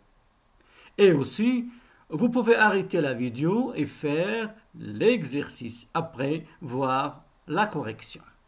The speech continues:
Alors, j'espère, mes chers, que vous avez retenu la bonne réponse. Alors, la bonne réponse est, le père veut offrir un jouet à sa fille. Ça veut dire,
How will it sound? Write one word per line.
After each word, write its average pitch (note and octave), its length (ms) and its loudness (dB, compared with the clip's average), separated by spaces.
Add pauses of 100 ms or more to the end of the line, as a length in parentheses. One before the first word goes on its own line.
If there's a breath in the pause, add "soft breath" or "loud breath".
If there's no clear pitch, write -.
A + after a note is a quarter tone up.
(1300 loud breath)
Alors, B3+ 220 4
j'espère, A#3+ 360 2
mes E3+ 120 4
chers, A#3+ 280 0
que - 80 -4
vous E3 220 0
avez D3 180 2
retenu G#3+ 920 0
la C#3+ 140 -2
bonne A#3 300 0
réponse. - 560 -8 (640 soft breath)
Alors, E3 240 4
la B2+ 100 -8
bonne E3 200 0
réponse D3+ 520 -4
est, C3+ 360 0 (720)
le D#3+ 240 4
père D#3+ 420 0 (420 soft breath)
veut D3+ 460 4
offrir F#3 600 2 (160)
un F#3 220 4
jouet F#3+ 540 -2
à D#3+ 120 -2
sa A2+ 200 -6
fille. - 420 -12
Ça - 140 -6
veut A2 140 -4
dire, F3 340 2